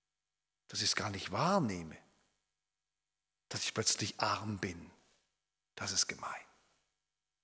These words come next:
Und so ist uns, unserem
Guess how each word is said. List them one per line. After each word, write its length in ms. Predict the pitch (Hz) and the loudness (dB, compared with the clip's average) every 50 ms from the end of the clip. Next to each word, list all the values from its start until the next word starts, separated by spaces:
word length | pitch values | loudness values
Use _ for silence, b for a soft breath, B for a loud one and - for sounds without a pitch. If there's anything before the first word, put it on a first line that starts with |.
| _ _ _ _ _ _ _ _ - | _ _ _ _ _ _ _ _ -4
Und 80 | - | -2
so 80 | - - | 0 4
ist 340 | 156 170 165 - - - - | 6 6 6 6 4 4 4
uns, 640 | 170 185 196 202 208 220 202 - - - - B B B B B B B | 4 6 8 8 8 8 6 6 4 4 2 B B B B B B B
unserem 320 | - 110 - 110 107 107 | -4 -2 0 0 0 0